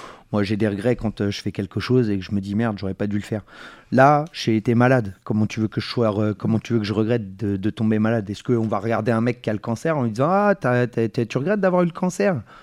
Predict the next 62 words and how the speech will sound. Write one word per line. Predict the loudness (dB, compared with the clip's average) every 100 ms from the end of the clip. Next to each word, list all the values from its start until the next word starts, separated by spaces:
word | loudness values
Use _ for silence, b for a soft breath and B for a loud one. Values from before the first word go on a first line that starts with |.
| B -4
Euh, | -2 -2 -4
ça | -6
dépend | -6 -4 -4
comment | -2 -2
on | -2
pose | -2 -2
la |
question, | -2 -4 -2
mais | -2
je | -2
crois | -4 -2
qu'il | 0
y |
a |
un | 2
moment, | 4 2
faut | -2 -6
pas | -8
être | -4
maladroit. | -2 0 2 2 0 B B B B
Et, | 2 2 0 0
et | 2 2
moi, | 2 4 6 4 0
est-ce | -6 -4
que | -2
j'ai | -2 -2
des | -2
regrets | -2 -2 -2
par | -2
rapport | -2 0 -2
à | -4
qui | -6
je | -8
suis, | -8 -8
ce | -8
que | -4
j'ai | -4
fait ? | 0 0
Non, | 0 -2 -2
aucun. | -2 -2 -4 -4 B B B B B
Et, | 0 0 0 0
et | 2
en | 2
fait, | 0 0 2
euh, | 4 4
je | 2
vais, | 0 2 0 -4
justement, | -10 -10 -10 -4 0 2
je | 0 -2
vais, | -2 -2 -4
c'est | -8 -6
ça | -4
que | -4
je | -6
veux | -6
que | -4
les | -2 -2
auditeurs, | -4 -4 -4 -2
ils | -2 -4
entendent, | -4 -4 -4
c'est | -6
que | -2 -2